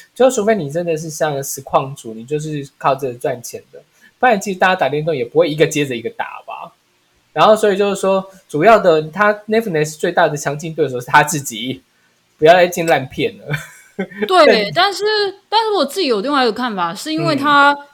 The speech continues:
Speaker 2: 主要，它现在还是全世界串流平台的第一名。
Speaker 1: 是，是，是，
Speaker 2: 所以它现在需要打败的对象可能不是其他的串流平台，
Speaker 1: 对啦，
Speaker 2: 它需要
Speaker 1: 可能是在亚洲区，在台湾，可能看起来就是说你，我觉得你的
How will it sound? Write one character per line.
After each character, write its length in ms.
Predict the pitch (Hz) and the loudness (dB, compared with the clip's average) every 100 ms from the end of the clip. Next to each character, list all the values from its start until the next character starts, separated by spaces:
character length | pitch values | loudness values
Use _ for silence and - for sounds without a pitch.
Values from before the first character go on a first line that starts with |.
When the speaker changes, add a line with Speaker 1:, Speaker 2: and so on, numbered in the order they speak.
| _ | _
Speaker 2:
主 220 | - 233 254 | -8 0 4
要， 340 | 311 277 240 | 6 6 0
它 180 | - 330 | -2 -2
现 160 | 370 | 0
在 60 | 370 | 2
还 100 | 247 | 0
是 480 | 294 311 294 240 - _ _ _ | 0 -2 -2 -4 -8 _ _ _
全 260 | - 220 233 | -8 -4 -4
世 180 | 254 302 | -4 -6
界 220 | 302 262 | 0 0
串 240 | 247 277 | 0 -4
流 160 | 208 190 | -4 -6
平 180 | 190 190 | -6 -6
台 200 | 190 180 | -6 -6
的 120 | 190 | -6
第 280 | 180 226 226 | -8 -8 -6
一 80 | 220 | -6
名。 340 | 175 156 156 _ _ | -8 -10 -16 _ _
Speaker 1:
是， 240 | - 180 151 | -12 -6 -6
是， 200 | 135 131 | -6 -8
是， 200 | 127 113 | -8 -4
Speaker 2:
所 120 | 339 | -2
以 80 | 359 | 2
它 160 | 311 | 4
现 200 | 320 330 | 4 2
在 200 | 320 302 - - | 0 0 -6 -16
需 220 | - 277 | -10 0
要 140 | 311 294 | 4 4
打 160 | 214 | 4
败 200 | 202 240 | 2 2
的 60 | 226 | 2
对 160 | 247 233 | 0 2
象 200 | 254 226 | 0 -2
可 140 | 202 | -4
能 160 | 180 190 | -8 -8
不 100 | 185 | -8
是 160 | 226 | -8
其 200 | 254 - | -8 -6
他 200 | 190 202 | -2 -2
的 80 | 185 | -2
串 240 | - 214 180 | -6 -12 -10
流 140 | 165 | -12
平 180 | 156 160 | -14 -16
台， 200 | 160 160 | -16 0
Speaker 1:
对 160 | 220 185 | 2 4
啦， 160 | 151 | 2
Speaker 2:
它 120 | 269 165 | 2 4
需 40 | |
要 60 | 262 | 6
Speaker 1:
可 0 | |
能 60 | 240 | 4
是 60 | |
在 160 | 226 196 | 2 2
亚 180 | 147 139 | 2 2
洲 220 | 160 165 | 2 0
区， 160 | 185 | -4
在 140 | 180 175 | -2 0
台 240 | 165 131 | 0 0
湾， 260 | 139 135 147 | 0 -2 -4
可 140 | 143 | -6
能 160 | 123 135 | -6 -6
看 180 | 165 147 | -6 -6
起 140 | 131 | -6
来 100 | 113 | -6
就 180 | 123 127 | -6 -8
是 60 | |
说 180 | 131 135 | -8 -8
你， 160 | 135 131 | -8 -12
我 180 | 156 135 | -8 -8
觉 200 | 131 160 | -4 -4
得 100 | 160 | -4
你 180 | 131 113 | -6 -8
的 160 | 117 | -8